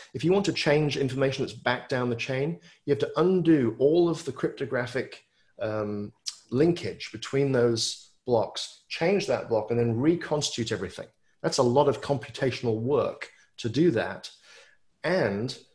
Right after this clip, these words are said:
there are copies of that blockchain on hundreds or thousands or tens of thousands of other machines. And there's this thing called a consensus algorithm, which checks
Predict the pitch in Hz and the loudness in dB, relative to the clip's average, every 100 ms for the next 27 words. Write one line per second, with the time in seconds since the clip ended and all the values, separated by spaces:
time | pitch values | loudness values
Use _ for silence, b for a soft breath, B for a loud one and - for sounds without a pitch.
0 | _ - 123 - - 247 185 139 110 104 | _ -4 -2 -4 -4 0 4 2 2 -2
1 | 101 - 120 98 - 117 110 117 117 B | -4 0 0 0 -2 -6 -4 -6 -8 B
2 | _ 131 131 131 - - - 196 202 151 | _ 0 2 0 -4 -14 -4 0 2 4
3 | 135 117 131 127 - 151 147 156 120 107 | 2 2 -2 -2 -2 -2 2 2 0 -4
4 | 98 - - B _ - 127 123 - 170 | -6 -6 -8 B _ -4 -4 -6 -8 -2
5 | 170 139 120 - 110 104 110 117 117 143 | 0 0 -2 -4 -4 -2 -2 -4 2 2
6 | 156 156 143 - 143 107 95 98 - - | 4 2 0 -2 -2 -2 -4 -10 -10 -10
7 | B B B B 123 131 135 127 135 156 | B B B B -2 0 0 0 0 -2
8 | 151 131 117 123 - 135 135 165 160 - | -2 -4 -2 -2 0 0 0 -2 -2 0
9 | 151 156 156 185 180 b b 147 - - | -2 0 -2 -4 -6 b b -6 -6 -6
10 | - 220 - - - - - | -2 0 -2 -4 -6 -6 -10